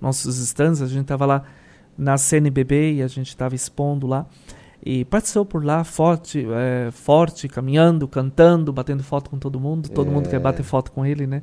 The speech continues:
Speaker 2: Ele esteve doente, se afastou um, um período, depois
Speaker 1: Isso.
Speaker 2: voltou, que bom, né? É uma grande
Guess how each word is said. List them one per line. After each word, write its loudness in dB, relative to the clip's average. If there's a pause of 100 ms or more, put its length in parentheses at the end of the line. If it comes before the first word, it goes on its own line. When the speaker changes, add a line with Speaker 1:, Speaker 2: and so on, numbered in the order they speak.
(140)
Speaker 2:
Ele -2
esteve 6
doente, 6
se -6
afastou -10
um, -10
um -14
período, 0
depois -6
Speaker 1:
Isso. -2
Speaker 2:
voltou, 0
que -12
bom, -6
né? -12 (580)
É -8
uma 0
grande 2